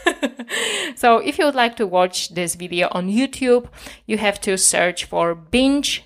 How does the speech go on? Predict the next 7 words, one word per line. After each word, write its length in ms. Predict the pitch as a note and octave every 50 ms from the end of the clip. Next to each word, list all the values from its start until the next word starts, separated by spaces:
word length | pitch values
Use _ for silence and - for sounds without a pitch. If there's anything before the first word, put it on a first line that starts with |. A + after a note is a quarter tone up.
| _ -
dash 800 | F3+ - F#3 F#3 G3 - G3 G3 G3 - - - - - - - _ _ _ _ _ _ -
proof 500 | - C4+ C#4 C4+ C4+ C4+ C4 - - - - _ _ _ -
brain. 460 | F#3+ G3+ - - - - - - -
<laughs> 720 | - - A#3+ C4 - - A#3 A#3 - - - - E4 C#4 A#3
I 80 | G#3+ G3+
know 120 | F#3+ E3
it's 480 | - - G3 G3 - - - - -